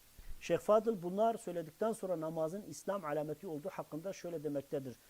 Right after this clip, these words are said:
Tek olarak ya da cemaat arasında namaz kılmak Enes hadisinde olduğu gibi kim bizim kıldığımız namazı kılar, bizim kıblemize yönelir ve bizim kestiğimiz yerse o Müslümandır sözüyle birebirdir.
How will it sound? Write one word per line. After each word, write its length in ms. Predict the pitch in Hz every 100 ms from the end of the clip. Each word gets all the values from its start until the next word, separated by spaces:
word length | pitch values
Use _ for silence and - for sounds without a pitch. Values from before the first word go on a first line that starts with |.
| - - -
Tek 240 | 262 269
olarak 380 | 208 180 165 -
ya 220 | 139 190
da 100 | 175
cemaat 460 | 147 143 135 190 -
arasında 480 | 156 147 - 147 139
namaz 340 | 151 180 -
kılmak 500 | 160 156 185 196 - - - -
Enes 400 | 160 165 165 -
hadisinde 520 | 156 151 151 - 160
olduğu 320 | 165 147 170
gibi 160 | 185 170
kim 400 | - 208 185 165 - - - - - -
bizim 560 | 135 131 143 226 220
kıldığımız 460 | - 175 160 185 175
namazı 400 | 170 156 151 185
kılar, 360 | 165 185 208 202 - - -
bizim 220 | 131 220
kıblemize 520 | - 165 160 156 147
yönelir 420 | 165 156 165 208 151
ve 120 | 143
bizim 160 | 151
kestiğimiz 480 | 190 151 - 151 151
yerse 260 | 196 185 -
o 140 | 175
Müslümandır 640 | 165 147 151 170 208 185 160
sözüyle 460 | 160 151 196 160
birebirdir. 500 | 147 156 160 147 135